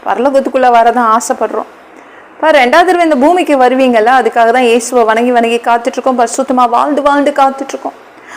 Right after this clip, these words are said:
அந்த ஒரு நொடி உங்களுக்கு ஒப்பான ஒரு உடம்பு கொடுப்பீங்க. அந்த உடம்பை பெற்றுக்கொண்டு மத்திய வானத்துல இருக்கிற உங்களை பார்க்க வருவோம்.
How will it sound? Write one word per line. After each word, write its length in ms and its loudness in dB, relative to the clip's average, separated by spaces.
அந்த 240 2
ஒரு 220 4
நொடி 300 4
உங்களுக்கு 720 2
ஒப்பான 600 4
ஒரு 200 4
உடம்பு 280 4
கொடுப்பீங்க. 440 -2
அந்த 260 0
உடம்பை 300 0
பெற்றுக்கொண்டு 580 -2
மத்திய 360 -2
வானத்துல 360 0
இருக்கிற 400 2
உங்களை 360 0
பார்க்க 360 -2
வருவோம். 460 0